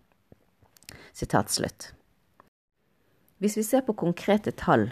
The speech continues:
på inntekt, ser vi at gjennomsnittlig samlet inntekt for barnløse er rundt sytti prosent av gjennomsnittlig samlet inntekt blant fedre.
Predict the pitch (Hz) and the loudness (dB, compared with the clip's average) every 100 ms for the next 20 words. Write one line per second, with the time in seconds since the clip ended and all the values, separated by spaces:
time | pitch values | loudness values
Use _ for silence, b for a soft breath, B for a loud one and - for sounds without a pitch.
0 | - - - 135 135 - 240 - - - | -6 -8 -2 0 0 2 0 0 -16 -18
1 | _ - - 202 147 120 254 - B B | _ -8 2 2 4 4 2 -2 B B
2 | B 143 - 160 185 254 170 - 151 - | B -6 2 2 4 2 0 0 -4 0
3 | 151 170 214 - 160 - 147 - - 139 | 2 4 2 2 0 4 2 2 -2 2
4 | 123 135 165 180 185 95 139 277 b b | 4 4 4 4 4 2 2 0 b b
5 | b b - 175 208 208 - 277 - - | b b -6 2 2 2 2 2 2 -4
6 | 135 123 - 135 104 - - - _ _ | -2 -2 2 2 2 -6 -18 -20 _ _
7 | _ 143 156 139 151 180 - - 147 180 | _ -4 2 4 4 0 -4 -4 2 2
8 | 294 _ - - 127 147 175 127 131 139 | 2 _ -8 0 2 2 0 -2 0 -2
9 | - 127 113 - 92 - 82 - | 0 -2 0 -2 -2 0 -2 -4